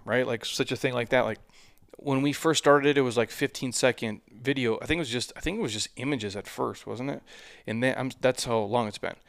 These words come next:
I think it was just images at first, and then it, when it was video clips, it was, like, fifteen second video clips. And now it's morphed into this thing where we connect with hundreds of thousands of people.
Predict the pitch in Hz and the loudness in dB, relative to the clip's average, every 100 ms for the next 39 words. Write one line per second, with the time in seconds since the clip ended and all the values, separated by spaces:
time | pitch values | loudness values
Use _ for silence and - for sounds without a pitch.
0 | - - 139 156 185 135 120 - 135 123 | -20 -10 -2 0 2 0 -2 -4 -2 -2
1 | 107 101 - 127 117 - 110 123 117 113 | -2 -6 -4 0 0 0 -2 -2 -2 -4
2 | 107 98 101 139 156 117 - 107 - 107 | -6 -8 -4 -2 0 -2 -2 -6 -6 -8
3 | 104 - 131 - 123 107 - 120 107 104 | -8 -6 -6 -6 -8 -2 0 0 -2 -6
4 | 95 90 - 82 - - - - - 110 | -6 -8 -8 -8 -8 -12 -14 -20 -10 -2
5 | 120 127 117 117 117 120 113 113 113 104 | 4 4 4 0 2 4 2 -2 -4 -4
6 | 101 - 135 110 104 - 120 110 113 101 | -4 0 0 0 -4 -4 -4 -4 -4 -6
7 | - 135 113 107 - 110 110 107 - 117 | 0 2 0 -4 0 2 2 -4 -12 -10
8 | 110 110 107 | -4 -4 -4